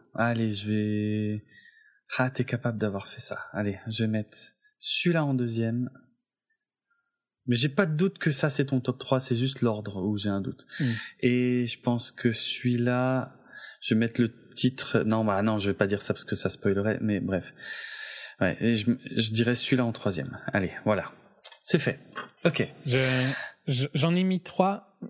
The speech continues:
Speaker 2: je suis pas sûr, mais bon. Ouais, j'espère, je
Speaker 1: T'as peu de chance, hein.
Speaker 2: Ouais,
Speaker 1: T'as
Speaker 2: j'ai
Speaker 1: peu.
Speaker 2: peu de chance.
Speaker 1: Il y en a,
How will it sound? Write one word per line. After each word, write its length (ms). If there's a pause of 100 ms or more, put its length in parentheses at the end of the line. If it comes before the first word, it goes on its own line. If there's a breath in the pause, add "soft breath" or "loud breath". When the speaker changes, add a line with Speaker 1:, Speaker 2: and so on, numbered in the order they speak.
Speaker 2:
je 80
suis 140
pas 360
sûr, 300
mais 100
bon. 180 (200)
Ouais, 260
j'espère, 460
je 340
Speaker 1:
T'as 140
peu 240
de 40
chance, 380
hein. 100 (520)
Speaker 2:
Ouais, 240 (100)
Speaker 1:
T'as 80
Speaker 2:
j'ai 80
Speaker 1:
peu. 80
Speaker 2:
peu 60
de 40
chance. 120
Speaker 1:
Il 60
y 40
en 80
a, 180